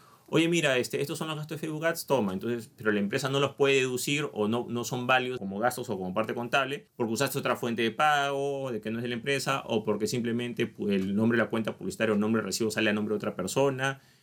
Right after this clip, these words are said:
Entonces, claro, realmente no es que Facebook Ads va a hacer eso por ti. Tú tienes que configurar la cuenta publicitaria para que aparezca a nombre de tu empresa o tu negocio.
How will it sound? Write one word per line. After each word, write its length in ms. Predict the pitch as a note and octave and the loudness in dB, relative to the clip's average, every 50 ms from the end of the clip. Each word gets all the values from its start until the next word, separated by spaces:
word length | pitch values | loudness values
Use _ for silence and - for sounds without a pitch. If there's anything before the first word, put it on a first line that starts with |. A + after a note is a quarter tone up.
| _ _ - | _ _ -8
Entonces, 320 | - G#2 C#3 C#3 C3+ C3 | -6 -2 0 2 2 2
claro, 380 | - - D#3+ D3 A2+ F2 - - - | 4 4 4 4 4 0 -4 -8 -12
realmente 720 | - F#2+ G#2 G#2 G#2+ A2 A2+ B2 C3 C3 A#2+ B2+ C#3+ C#3+ A2 | -6 -2 0 2 2 2 2 0 -2 -2 0 2 2 2 2
no 80 | A#2 | 0
es 140 | B2 B2 - | -2 -2 -2
que 180 | - B2+ A#2 G#2+ | 0 0 0 0
Facebook 320 | - B2+ A#2+ A#2 A2 B2 | 0 -2 -4 -2 0 2
Ads 180 | B2 A#2 - - | 2 2 2 0
va 60 | A2+ | 0
a 40 | G#2 | 0
hacer 180 | - - G2 | 0 0 -2
eso 220 | G#2+ G#2 - G#2 - | -2 -2 -4 -8 -12
por 140 | F#2 E2+ | -12 -14
ti. 180 | - - C#3 C3 | -10 -8 -10 -8
Tú 120 | - G2+ | -8 -8
tienes 320 | G2 G#2+ A2+ A2+ A#2 A#2 - | -6 -4 -2 -2 -2 -4 -2
que 140 | - G#2+ - | -4 -4 -2
configurar 640 | G2 F#2+ F#2 F#2 F#2+ F2+ F2 F#2 F#2 F#2+ G2 A2 | -2 -4 -2 -2 -2 0 0 2 2 2 2 2
la 100 | A#2 A2+ | 0 -2
cuenta 320 | G#2 - G2 G2+ G2+ G#2+ - | -6 -6 -6 -4 -4 -4 -6
publicitaria 400 | - G2 - - G#2+ G#2+ A2 G#2 | -8 -12 -6 -6 -4 -2 -2 -2
para 140 | A2 G#2 G2 | -4 -6 -8
que 80 | - | -8
aparezca 320 | - - F#2 G2 G2 - F#2+ | -10 -8 -8 -8 -6 -6 -6
a 20 | |
nombre 220 | F#2+ F#2+ G2 G2 | -4 -2 -4 -4
de 40 | F2+ | -4
tu 60 | F#2 | -6
empresa 240 | F2+ E2+ F2 F#2+ - | -8 -6 -6 -6 -6
o 40 | F#2+ | -6
tu 100 | - F#2+ | -4 -2
negocio. 460 | F#2+ G2 G2+ A#2 B2 A#2+ - B2+ B2 | -2 0 2 2 2 2 0 -2 -4